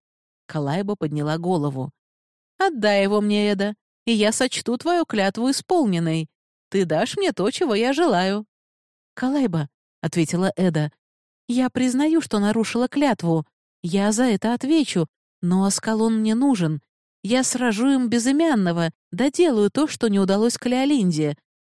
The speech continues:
Он потушит горящий в змее огонь». «Да, он бы потушил»,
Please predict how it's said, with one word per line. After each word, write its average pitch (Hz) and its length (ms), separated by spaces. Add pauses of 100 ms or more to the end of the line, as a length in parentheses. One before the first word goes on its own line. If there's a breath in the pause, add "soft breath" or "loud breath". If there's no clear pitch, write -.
Он 233 240
потушит 240 540
горящий 180 480
в 214 60
змее 208 400
огонь». 254 360 (720)
«Да, 208 540
он 233 240
бы 302 120
потушил», 233 580